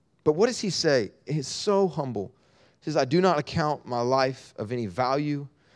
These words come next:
nor as precious to myself, if only I may finish my course in the ministry that I received from the Lord." Paul was somebody.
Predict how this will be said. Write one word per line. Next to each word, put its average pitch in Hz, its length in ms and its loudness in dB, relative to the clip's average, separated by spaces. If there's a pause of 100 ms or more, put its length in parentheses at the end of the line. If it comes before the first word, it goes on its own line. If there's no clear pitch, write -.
(160)
nor 135 160 2
as 110 120 -2
precious 143 500 -4
to - 80 -12
myself, 127 540 -4
if 117 120 -10
only 151 300 2
I 127 40 -2
may 117 140 -4
finish 151 400 -4
my 120 120 -6
course 117 400 -4
in 117 80 -10
the 110 40 -8
ministry 117 380 -8
that 104 80 -2
I 98 40 -2
received 95 380 -8
from 98 140 -12
the 92 60 -8
Lord." 90 280 -8 (1900)
Paul 160 300 2
was 143 140 0
somebody. 123 560 -4